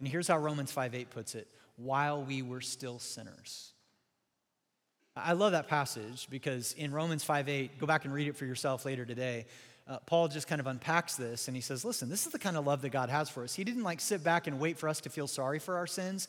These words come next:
and then he forgave us. He made it possible for us to be forgiven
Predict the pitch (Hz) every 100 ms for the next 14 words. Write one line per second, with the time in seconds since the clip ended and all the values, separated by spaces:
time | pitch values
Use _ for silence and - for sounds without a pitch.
0 | - - - 151 131 120 143 156 196 208
1 | 196 196 202 220 214 - - - - _
2 | _ _ - _ 170 165 175 175 - 165
3 | 165 160 151 - 139 135 131 143 135 131
4 | 110 135 151 170